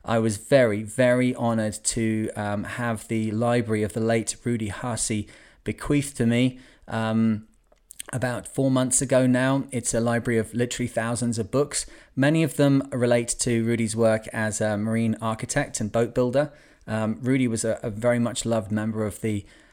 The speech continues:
um, community here in Nova Scotia, a brilliant philanthropist, a real positive, uh, source of energy for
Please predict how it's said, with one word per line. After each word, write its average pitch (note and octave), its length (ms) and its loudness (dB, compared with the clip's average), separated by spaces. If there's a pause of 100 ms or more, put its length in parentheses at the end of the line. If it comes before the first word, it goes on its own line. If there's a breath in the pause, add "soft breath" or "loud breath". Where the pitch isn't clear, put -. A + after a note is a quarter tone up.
(100)
um, G#2 300 -6
community A#2 580 0
here G#2+ 200 0
in G#2 80 0
Nova G2+ 200 -2
Scotia, A#2 540 0
a G#2+ 40 0
brilliant A2 320 -2
philanthropist, A2 760 -4
a A2 60 -4
real A2 280 0 (540 loud breath)
positive, B2 640 0
uh, G#2+ 280 -4
source B2+ 360 0
of A2 80 0
energy A2+ 460 0
for G#2+ 340 -2